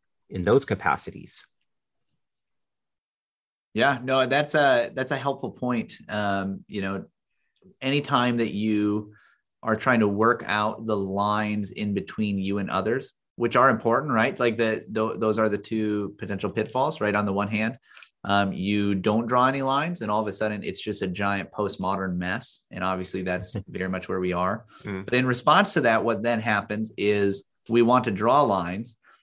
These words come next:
Speaker 2: uh, but the, you know, shall we say, fundamentalist tendency is to draw lines where they should not be.
Speaker 3: Mm.
Speaker 2: And, uh, when you, you know,
Speaker 1: Mm-hmm.
Speaker 2: it's not just drawing lines, it's,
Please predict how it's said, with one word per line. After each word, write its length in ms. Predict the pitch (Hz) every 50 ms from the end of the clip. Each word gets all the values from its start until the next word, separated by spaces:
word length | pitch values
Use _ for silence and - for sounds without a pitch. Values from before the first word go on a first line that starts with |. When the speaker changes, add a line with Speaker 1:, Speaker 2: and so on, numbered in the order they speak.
| _ _
Speaker 2:
uh, 240 | - 110 110 113 110
but 180 | 104 120 110 -
the, 420 | 117 117 113 110 110 107 110 - -
you 120 | - 113 107
know, 220 | 104 104 101 104
shall 160 | 104 - 113
we 100 | 113 113
say, 140 | 107 - 113
fundamentalist 640 | 110 - 135 123 113 107 113 131 147 135 113 113 -
tendency 500 | - 107 104 101 98 - - 101 101 82
is 120 | 110 107
to 100 | - 104
draw 520 | 95 85 107 110 110 110 110 104 104 101 104 - _ _ _ _ _
lines 360 | - 104 101 104 107 104 104
where 100 | 110 107
they 100 | 98 95
should 200 | 90 - 113 104
not 220 | 104 101 90 - -
be. 320 | 95 98 90 - - - -
Speaker 3:
Mm. 260 | 104 101 101 101 107 - _
Speaker 2:
And, 500 | - 110 110 110 110 107 104 98 92 - -
uh, 300 | - 98 101 101 101 95
when 200 | - 104 110 107
you, 440 | 104 104 110 120 127 123 117 113 110
you 60 | 104
know, 140 | 95 92 113
Speaker 1:
Mm-hmm. 100 | 98 95
Speaker 2:
it's 100 | - -
not 120 | 143 139 -
just 200 | 139 123 104 95
drawing 300 | 123 127 127 120 110 110
lines, 280 | 131 143 135 107 -
it's, 240 | 117 101 - -